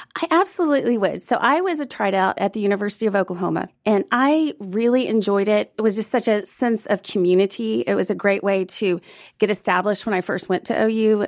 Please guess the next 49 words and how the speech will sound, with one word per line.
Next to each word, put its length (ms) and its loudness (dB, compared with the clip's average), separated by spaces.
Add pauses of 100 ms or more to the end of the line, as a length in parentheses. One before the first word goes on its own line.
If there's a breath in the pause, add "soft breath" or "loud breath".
I 120 2
didn't 180 2
know 160 2
a 60 0
lot 120 0
of 60 -8
people 300 -6
that 100 -4
were 60 -6
going 260 0
to 80 -4
school 240 -4
there, 320 0 (420 loud breath)
and 360 2 (360 soft breath)
I 60 0
met 160 2
a 40 0
lot 160 4
of 40 -4
great 240 0
people. 640 0
I 140 0
learned 380 0
leadership 560 -2
skills, 800 0
and 160 0
then 220 2 (320 loud breath)
we 100 4
were 80 6
involved 400 0
with 220 -6 (320)
charities 480 2
and 120 4
philanthropies. 840 0 (240 loud breath)
There's 140 0
a 40 4
lot 300 2
of 100 0
great 300 -4
things 240 2
that 160 -10
sororities 420 -2
do. 200 2
It's 180 -4
not 220 0
just 200 -8
a 60 -2
social 380 -4
club. 360 -8